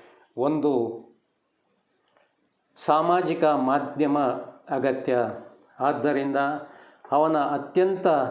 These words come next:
ತೀವ್ರ ಸುಖಗಳು ಹಾಗೆಯೇ ಅವನ ಅತ್ಯಂತ ತೀವ್ರ ದುಃಖಗಳು ಸಹ ಅವನು ಇತರ ಮನುಷ್ಯರೊಡನೆ ಹೊಂದಿರುವ ಸಂಬಂಧಗಳಿಂದ ಉತ್ಪತ್ತಿಯಾಗುತ್ತವೆ.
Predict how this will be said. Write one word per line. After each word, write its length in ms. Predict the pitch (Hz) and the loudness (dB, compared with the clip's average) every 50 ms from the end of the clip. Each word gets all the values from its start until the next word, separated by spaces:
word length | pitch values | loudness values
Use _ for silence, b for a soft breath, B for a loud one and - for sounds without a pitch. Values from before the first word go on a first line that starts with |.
| - - - | -6 -10 -6
ತೀವ್ರ 400 | - 151 165 175 180 170 156 143 | -2 0 2 2 2 2 2 0
ಸುಖಗಳು 880 | 123 - 151 143 143 160 139 147 151 151 156 156 160 156 160 - B B B B B B B | 0 0 -2 0 0 0 2 2 2 2 2 0 0 -2 -4 -8 B B B B B B B
ಹಾಗೆಯೇ 880 | - 143 147 160 160 156 165 160 156 151 147 131 117 110 110 - - - _ - - | -2 0 2 2 2 2 2 2 2 2 2 0 0 -2 -4 -10 -16 -20 _ -6 -2
ಅವನ 240 | 143 151 151 147 | -2 0 0 0
ಅತ್ಯಂತ 600 | 143 135 143 135 - - - 180 180 185 180 180 | 0 -2 -4 -6 -6 -2 0 0 0 0 0 0
ತೀವ್ರ 440 | 170 143 127 - 165 165 160 156 151 | -2 -2 0 -2 -4 -2 0 0 0
ದುಃಖಗಳು 600 | 127 113 143 143 143 - 165 151 143 156 156 160 156 | 0 0 -2 -2 0 0 0 2 2 2 2 0 0
ಸಹ 240 | - - 127 123 127 131 120 113 113 120 - B B B B B B B B B | 0 -2 0 0 2 2 2 0 -2 -4 -10 B B B B B B B B B
ಅವನು 480 | 139 147 151 151 151 151 143 139 139 - | 0 0 2 2 2 0 0 -2 -2 -2
ಇತರ 340 | 156 160 156 175 165 156 143 | -4 -2 0 2 2 2 2
ಮನುಷ್ಯರೊಡನೆ 1040 | 131 131 135 151 175 170 - 170 165 151 156 147 147 143 143 143 143 139 131 131 - | 2 2 2 2 2 0 2 0 2 2 2 2 2 0 0 0 0 0 -2 -2 -2
ಹೊಂದಿರುವ 720 | 143 147 151 147 151 147 147 143 135 123 120 120 120 B B B B B B B | -2 0 0 0 0 2 2 2 2 0 0 -2 -6 B B B B B B B
ಸಂಬಂಧಗಳಿಂದ 880 | - - 151 143 151 151 180 180 180 165 170 143 156 147 147 147 147 135 | -8 -4 -4 -2 0 0 2 2 4 2 2 2 4 2 2 0 0 0
ಉತ್ಪತ್ತಿಯಾಗುತ್ತವೆ. 1600 | 139 135 135 131 135 135 135 - 151 147 151 - - 139 131 127 123 120 127 123 - 123 117 120 120 113 - - - - - | 0 2 2 0 0 -2 -2 -2 -2 -2 -2 -6 -2 0 0 0 2 0 -2 -2 -2 -2 0 0 0 -2 -4 -6 -10 -14 -20